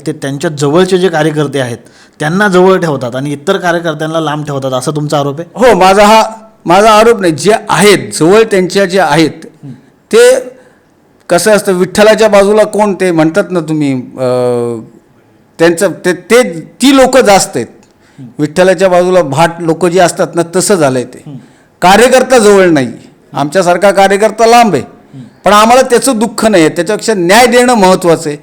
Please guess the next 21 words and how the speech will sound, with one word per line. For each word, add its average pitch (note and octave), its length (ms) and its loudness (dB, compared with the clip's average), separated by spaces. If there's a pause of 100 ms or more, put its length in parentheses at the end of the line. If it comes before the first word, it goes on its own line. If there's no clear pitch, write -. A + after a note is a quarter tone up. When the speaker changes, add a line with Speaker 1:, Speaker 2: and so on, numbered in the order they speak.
(120)
Speaker 1:
हं. C#3 180 -20
Speaker 2:
एक F#3 300 0
बाळासाहेब F#3+ 460 2
जाधवासारख्या F#3+ 720 0
व्यक्तीसाठी F#3+ 880 -4 (240)
आमदारांनी F#3 600 0
शब्द E3 340 -2
तोडणं F#3 500 0 (360)
हे F#3 40 0
आमच्यासाठी D#3 580 -6
दुःखदायक E3 460 -6
आहे. G2+ 200 -16
Speaker 1:
शेट्टी D#3 220 -8
साहेब, F#3+ 260 -2 (500)
एक E3 100 -2
गोष्ट D#3+ 280 0
स्पष्टपणे D#3+ 680 -2
आणि D#3+ 160 0
खरं D3 260 0
खरं C#3+ 120 2
सांगा, A#2+ 280 -8